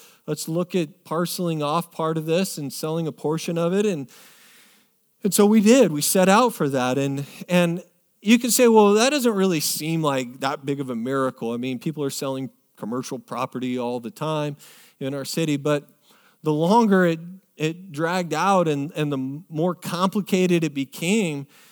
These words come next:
the more I realized that it was gonna take a miracle to move this thing.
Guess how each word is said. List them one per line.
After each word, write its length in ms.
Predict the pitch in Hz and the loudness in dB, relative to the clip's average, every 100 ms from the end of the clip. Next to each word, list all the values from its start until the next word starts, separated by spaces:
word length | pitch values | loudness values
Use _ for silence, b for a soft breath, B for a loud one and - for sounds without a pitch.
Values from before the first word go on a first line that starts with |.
| b - | b -6
the 80 | 160 | 0
more 260 | 175 240 | 2 2
I 100 | 175 | 2
realized 760 | 156 147 165 214 196 156 151 147 | 0 2 4 6 6 4 2 2
that 140 | 156 185 | 2 2
it 60 | |
was 180 | 208 196 | 2 0
gonna 180 | 254 214 | 2 4
take 220 | 233 202 | 4 2
a 60 | 175 | 0
miracle 720 | 151 170 226 254 - 139 120 | 0 2 4 4 2 -4 -6
to 120 | - | -6
move 300 | 113 110 101 | -8 -8 -12
this 240 | 101 - - | -14 -16 -18
thing. 380 | - - - | -20 -20 -20